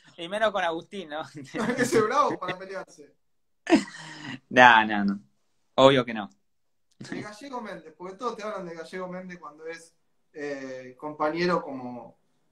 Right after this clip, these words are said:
Speaker 2: como un gran tipo.
Speaker 1: El Gallego Méndez, sí, grandísimo también. Sí, grandísimo. Muy,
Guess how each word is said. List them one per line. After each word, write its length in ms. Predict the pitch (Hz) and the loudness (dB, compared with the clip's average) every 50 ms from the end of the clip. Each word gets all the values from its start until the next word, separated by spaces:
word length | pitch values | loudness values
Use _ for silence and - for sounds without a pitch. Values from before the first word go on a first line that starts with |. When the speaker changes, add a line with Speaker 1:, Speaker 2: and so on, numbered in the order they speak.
| _ _ | _ _
Speaker 2:
como 180 | 156 160 160 | -12 -12 -8
un 60 | 160 | -6
gran 220 | 165 175 170 170 156 | -2 -2 -2 -2 -2
tipo. 380 | 151 135 127 - 117 - - _ _ _ _ _ _ _ _ _ _ _ _ _ _ _ - - - - - - - - - - - - - - _ _ _ _ _ _ - | -4 -6 -8 -8 -12 -16 -16 _ _ _ _ _ _ _ _ _ _ _ _ _ _ _ -20 -20 -20 -20 -20 -20 -20 -20 -20 -20 -20 -20 -20 -20 _ _ _ _ _ _ -2
Speaker 1:
El 220 | - - 156 151 | 4 6 8 10
Gallego 360 | 147 143 139 - 185 180 170 | 12 10 10 12 10 10 12
Méndez, 320 | 170 175 180 180 175 160 - | 12 10 10 10 8 8 10
sí, 200 | 170 165 151 143 | 10 10 10 10
grandísimo 560 | 131 131 131 131 139 135 131 - 127 113 113 | 8 8 6 4 2 -2 -6 -8 -8 -8 -6
también. 360 | 113 113 113 117 113 110 95 - _ _ _ _ _ | -8 -8 -8 -8 -8 -10 -12 -14 _ _ _ _ _
Sí, 300 | - - 143 135 131 127 | -10 -6 -2 0 0 0
grandísimo. 640 | 117 117 120 120 127 131 127 - 123 120 120 120 | 0 -2 -2 -2 -2 -4 -4 -4 -4 -4 -2 0
Muy, 560 | 123 135 139 139 139 135 127 120 117 110 107 | 0 0 0 0 2 0 0 0 -2 -6 -12